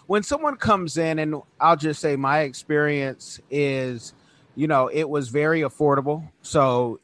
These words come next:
you know, almost any serious entrepreneur, I would say any serious entrepreneur can afford it,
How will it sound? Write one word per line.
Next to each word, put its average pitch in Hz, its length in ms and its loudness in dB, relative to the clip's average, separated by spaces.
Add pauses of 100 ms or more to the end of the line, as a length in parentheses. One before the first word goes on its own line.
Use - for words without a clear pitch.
you 135 160 -2
know, 127 100 0
almost 139 600 -2
any 143 420 -2
serious 151 580 -2
entrepreneur, 120 640 -2
I 120 40 4
would 160 200 2
say 123 220 -6
any 151 240 -4
serious 135 460 -4
entrepreneur 131 680 -4 (280)
can 165 640 0
afford 156 600 0
it, 104 200 -8